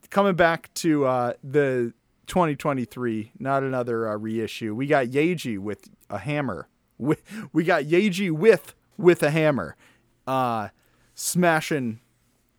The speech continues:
walls and other shit. So Yaeji's super cool. Very interesting. Uh,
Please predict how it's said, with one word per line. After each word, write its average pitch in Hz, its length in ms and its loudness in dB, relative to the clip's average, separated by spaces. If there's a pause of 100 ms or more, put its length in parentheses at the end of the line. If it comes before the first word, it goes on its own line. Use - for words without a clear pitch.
(220)
walls 131 800 2 (240)
and 147 140 -2
other 143 260 4
shit. 98 360 -4 (600)
So 110 480 -2 (440)
Yaeji's 139 320 -4
super 120 280 -8
cool. 107 380 -6 (300)
Very 196 320 4
interesting. 151 920 -4 (120)
Uh, 123 320 -2